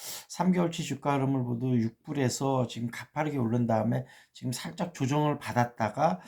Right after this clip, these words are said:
오늘 새벽에 또 굉장히 많이 올랐는데요. 에, 많이 오른 이유는 구글에서 이제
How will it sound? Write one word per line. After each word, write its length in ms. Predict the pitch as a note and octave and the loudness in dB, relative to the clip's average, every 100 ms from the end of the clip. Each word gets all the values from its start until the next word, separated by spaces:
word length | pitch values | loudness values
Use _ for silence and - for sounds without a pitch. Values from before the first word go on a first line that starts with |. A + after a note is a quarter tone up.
| - - - | -14 -16 -8
오늘 220 | C3 C#3 | 0 0
새벽에 560 | C3+ F#3 F3+ D3+ D3 C#3 _ _ | 0 -2 -2 0 -2 -2 _ _
또 140 | C#3 | -6
굉장히 300 | B2+ B2 B2 | -2 0 2
많이 240 | G#2+ G2+ A#2 | 4 4 4
올랐는데요. 760 | G2 G#2 G2 F#2 F2+ B2 C3 B2+ - - - - - | 2 0 0 -2 -2 -2 -4 -6 -14 -14 -14 -12 -2
에, 120 | B2 | 4
많이 280 | C3 D#3+ E3+ | 6 6 4
오른 340 | C#3+ E3 D#3 | 0 0 0
이유는 560 | C#3+ C3+ D3 E3+ C#3+ B2 | 0 -2 0 0 -2 -4
구글에서 760 | C#3 C3+ F3+ E3 C3+ G#2+ - _ _ _ _ _ _ _ _ _ E3 E3 C#3+ D#3+ C3+ | -10 -2 2 2 0 -2 -8 _ _ _ _ _ _ _ _ _ 8 8 8 6 4
이제 340 | C3 C3 | 4 2